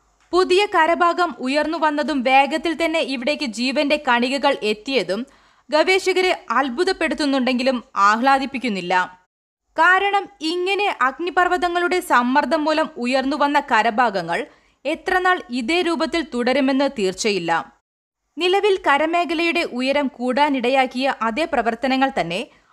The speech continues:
അവയെ കടലിലേക്ക് വീണ്ടും താഴ്ത്തുവാനും കാരണമായേക്കാം. അതുകൊണ്ട് തന്നെ മാസങ്ങളുടെ ആയുസ്സേ ഇത്തരത്തിലുള്ള ദ്വീപുകൾക്ക് പലപ്പോഴും ഉണ്ടാകാറുള്ളൂ.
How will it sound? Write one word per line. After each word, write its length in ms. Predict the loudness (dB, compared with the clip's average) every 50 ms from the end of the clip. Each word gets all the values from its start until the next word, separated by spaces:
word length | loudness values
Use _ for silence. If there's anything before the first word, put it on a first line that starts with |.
| _ _ 0
അവയെ 320 | 0 2 2 2 0 0 0 0 0 0
കടലിലേക്ക് 520 | 2 0 0 -2 -2 -2 -2 -2 -2 -2
വീണ്ടും 520 | -2 -2 -2 0 0 0 0 0 -2 -4
താഴ്ത്തുവാനും 720 | -2 0 2 2 2 2 0 -4 -2 0 2 2 2 0 -2
കാരണമായേക്കാം. 1120 | -2 0 2 2 2 2 0 0 0 0 0 0 -2 -4 -4 -2 -2 -2 -2 -4 -10 _ _ _ _ _ _ _ _ _ _ _ 0
അതുകൊണ്ട് 460 | 2 2 2 0 0 0 0 0 0
തന്നെ 140 | 0 0 0
മാസങ്ങളുടെ 840 | 2 2 4 4 4 2 2 -2 -2 -2 -2 -2 0 -2 -2 -2 -2
ആയുസ്സേ 420 | -2 0 0 -2 -2 -4 -4 -6
ഇത്തരത്തിലുള്ള 680 | -6 -6 -8 -6 -4 -2 -2 -2 -2 -2 -2 0 0 0
ദ്വീപുകൾക്ക് 580 | 0 0 -2 -2 0 0 0 0 0 -2 -4 0 2
പലപ്പോഴും 540 | 2 2 2 0 -2 -2 0 0 0 0 -2 -6
ഉണ്ടാകാറുള്ളൂ. 960 | -8 -4 0 2 2 2 4 2 0 0 -2 -2 -4 -4 -4 -4 -8 -12